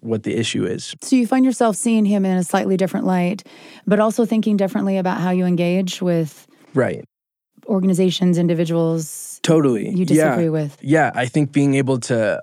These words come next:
Speaker 1: hold all parts of people and organizations, right? Being able to say, "Yeah, Spencer Cox has some really great insights on immigration or disagreeing better," um, and also saying,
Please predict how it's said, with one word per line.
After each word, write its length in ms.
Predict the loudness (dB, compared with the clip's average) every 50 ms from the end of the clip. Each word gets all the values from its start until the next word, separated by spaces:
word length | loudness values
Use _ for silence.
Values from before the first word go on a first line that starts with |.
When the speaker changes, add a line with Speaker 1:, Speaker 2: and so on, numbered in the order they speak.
| -8 -12
Speaker 1:
hold 520 | -4 0 2 2 2 2 0 0 -2 -6 -10 _ _
all 220 | 2 4 4 4 2
parts 380 | 0 0 0 0 -2 -2 -4
of 280 | -6 -6 -6 -8 -12 -20 _ _ _ _ _ -4
people 540 | 0 0 0 2 2 2 2 2 2 0
and 120 | 0 -2 -2
organizations, 1040 | -2 -2 -2 -2 -2 -2 -2 -2 -2 -2 -2 -2 -2 -2 0 -2 -2 -4 -6 -6
right? 280 | -6 -4 -2 -4 -4 -6 _ -6
Being 180 | -4 -2 -2
able 180 | -2 -4 -4 -4
to 80 | -4 -6
say, 360 | -6 -4 -4 -4 -4 -4 -6 -10 -14 -20 -20 -20 -6 _
"Yeah, 160 | 0 2 2
Spencer 380 | 0 0 0 0 2 2 0 2
Cox 260 | 2 2 0 0 0
has 140 | -2 -2 0
some 160 | 0 0 2
really 200 | 2 2 2 2
great 220 | 0 0 -2 -2 -2
insights 460 | -2 -4 -4 -2 -4 -4 -4 -4 -4
on 240 | -6 -6 -6 -8 -8 -10 -16 -20 -12 -6
immigration 600 | -2 0 0 0 2 0 0 0 0 -2 -4 -4 -4
or 300 | -4 -4 -2 -2 -4 -6
disagreeing 720 | -6 -6 -6 -6 -4 -2 -2 0 0 0 2 0 2 2
better," 380 | 2 0 0 0 -2 -4 -4 -2 -2
um, 200 | -2 0 0 -2
and 120 | -2 -2
also 300 | -2 -2 -2 -2 -2 -4
saying, 480 | -2 -2 -2 -2 -2 -4 -6 -6 -8